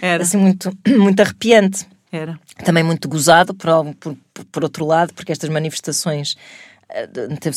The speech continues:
Speaker 2: de, somos, ainda somos um bocadinho cínicos e, <laughs> e também depois às tantas começamos a, a, "Ah, isto não serve para nada, as pessoas vieram a juntar-se para fazer outras coisas,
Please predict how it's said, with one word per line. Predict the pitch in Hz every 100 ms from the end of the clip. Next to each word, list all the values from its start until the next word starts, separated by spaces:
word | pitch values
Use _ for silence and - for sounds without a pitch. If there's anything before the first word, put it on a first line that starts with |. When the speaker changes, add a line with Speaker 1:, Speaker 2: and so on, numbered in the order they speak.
| -
Speaker 2:
de, | 156
somos, | - 160 151
ainda | 160 165 165 165
somos | 170 160
um | 160
bocadinho | 160 165
cínicos | 156 - 190 190 190 - -
e, | 156 139 156 -
<laughs> | _
e | 233
também | - 226 214 202 185 - - - -
depois | 175
às | 175
tantas | - 165 160
começamos | 180 - 170 165 160
a, | 156 151 156 - - _ _ -
a, | - - 220
"Ah, | 202
isto | 190
não | 220
serve | 196 196
para | 165 170
nada, | 220 226 226 190
as | 180
pessoas | 175
vieram | 180 170
a |
juntar-se | 156 156 175 -
para | - 170 160 151
fazer | - 151
outras | 151 147
coisas, | - 196 190 175 185